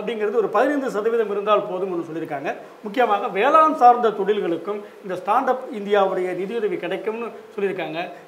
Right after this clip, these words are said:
மேற்கொண்டு எம் எஸ் எம் இ, அஹ், அதற்கான, அந்த துறைக்கான, அஹ், குறு, சிறு மற்றும் நடுத்தர தொழில்களுக்கான நிதி ஒதுக்கீடு வந்து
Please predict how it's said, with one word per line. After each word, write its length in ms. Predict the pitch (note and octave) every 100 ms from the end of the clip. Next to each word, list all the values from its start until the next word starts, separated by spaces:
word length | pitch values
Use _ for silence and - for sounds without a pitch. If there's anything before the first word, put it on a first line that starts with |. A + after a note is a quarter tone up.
| -
மேற்கொண்டு 540 | B3+ A#3 G3 F3+ E3+
எம் 180 | A#3 E4
எஸ் 140 | D#4
எம் 160 | C4 A3+
இ, 300 | G#3+ F#3 F#3
அஹ், 680 | G3 F#3 F3+ E3+ E3+ E3 E3
அதற்கான, 480 | F3 A3 A3 A3 E3
அந்த 180 | A#3
துறைக்கான, 480 | B3+ A3+ A3 F#3 D3+ - - - -
அஹ், 120 | G3+
குறு, 280 | A#3+ B3+ B3+
சிறு 480 | - A3 A#3+ A#3 -
மற்றும் 200 | A3 F#3
நடுத்தர 320 | G3+ G3+ A#3+
தொழில்களுக்கான 520 | A3 G#3 G3 F3+ F3+
நிதி 200 | F3 G3+
ஒதுக்கீடு 400 | A#3+ G3+ G3 E3+
வந்து 380 | E3 G#3+ G#3 -